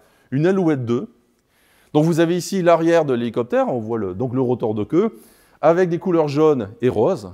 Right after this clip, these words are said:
eh bien ça va ramener vers les commandes de cet hélicoptère. Donc si on remonte un petit peu, on va trouver le rotor, la tête de rotor, avec les couleurs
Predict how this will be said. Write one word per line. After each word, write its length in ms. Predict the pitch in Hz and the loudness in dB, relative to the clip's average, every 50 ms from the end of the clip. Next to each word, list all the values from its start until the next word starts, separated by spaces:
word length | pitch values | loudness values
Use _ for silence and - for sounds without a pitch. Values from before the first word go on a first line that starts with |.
| 110 - | -14 -10
eh 40 | 110 | -6
bien 140 | 123 160 180 | -6 -4 -4
ça 200 | - - 196 170 | -2 -2 -2 0
va 380 | 160 180 196 226 247 220 - - | 2 2 2 2 0 -2 -6 -10
ramener 640 | 101 - 147 202 220 214 196 175 160 143 160 220 - - _ _ _ _ _ 117 | -6 0 0 2 2 2 2 0 0 -2 -4 -6 -8 -14 _ _ _ _ _ -10
vers 260 | 107 139 180 175 160 | -4 -2 -2 0 0
les 100 | 143 131 | -2 -2
commandes 600 | - - 233 214 185 135 139 196 180 95 90 - _ _ _ _ _ _ _ _ _ _ _ _ _ _ _ | -2 0 0 2 2 2 0 0 -2 -6 -10 -12 _ _ _ _ _ _ _ _ _ _ _ _ _ _ _
de 100 | - 147 | -4 -4
cet 220 | 165 - 170 135 - | -2 -2 -4 -4 -2
hélicoptère. 520 | 143 135 127 127 127 110 - 175 220 214 | -2 -2 -2 -2 -2 -2 0 0 0 0
Donc 120 | 135 117 113 | -2 -4 -4
si 120 | - 143 | -2 -2
on 80 | 131 123 | 0 0
remonte 280 | 139 151 165 170 147 | 0 0 0 0 0
un 100 | 156 131 | -2 -2
petit 180 | 123 - 139 123 | -2 -4 -8 -6
peu, 360 | - 131 160 214 254 240 - _ _ _ _ _ _ _ _ _ _ _ _ _ _ _ _ _ _ _ _ _ _ - | -2 0 0 0 0 -2 -8 _ _ _ _ _ _ _ _ _ _ _ _ _ _ _ _ _ _ _ _ _ _ -2
on 100 | 113 117 | 0 2
va 140 | 131 139 139 | 2 2 0
trouver 540 | - - 147 135 139 147 151 151 151 147 - - _ _ _ _ _ _ _ _ | -2 -4 -6 -4 -2 0 0 0 0 -2 -6 -12 _ _ _ _ _ _ _ _
le 120 | 110 123 | -4 -2
rotor, 500 | 135 127 143 135 - 170 180 202 226 214 | 0 0 0 0 0 -2 -2 -2 -2 -2
la 120 | 156 120 107 | -2 -4 -4
tête 200 | - 156 151 139 | -4 -6 -4 0
de 80 | 139 | 0
rotor, 460 | 135 123 135 127 - 170 202 247 240 196 | 2 2 0 0 0 0 0 0 0 0
avec 320 | 156 139 160 196 190 - | -2 -2 -2 -4 -4 -4
les 180 | 123 110 135 170 | -4 -2 -2 -2
couleurs 500 | - - 180 160 165 180 208 220 - | -2 -2 0 2 2 2 2 0 -4